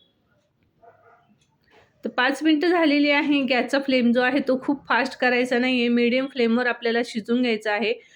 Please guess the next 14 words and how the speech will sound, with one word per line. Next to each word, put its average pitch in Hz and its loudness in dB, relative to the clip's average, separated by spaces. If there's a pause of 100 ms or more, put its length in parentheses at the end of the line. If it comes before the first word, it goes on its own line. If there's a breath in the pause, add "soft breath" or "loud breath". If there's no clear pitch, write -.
(180 loud breath)
तर 240 2
इथे 262 -2
बघू 262 2
शकता 294 -4
आपला 247 0
दोडका 233 2
जो 262 0
आहे 254 0
तो 254 -2 (260 loud breath)
व्यवस्थित 254 2
अशा 247 -4
प्रकारे 240 -2
मऊसूत 254 0
असा 254 0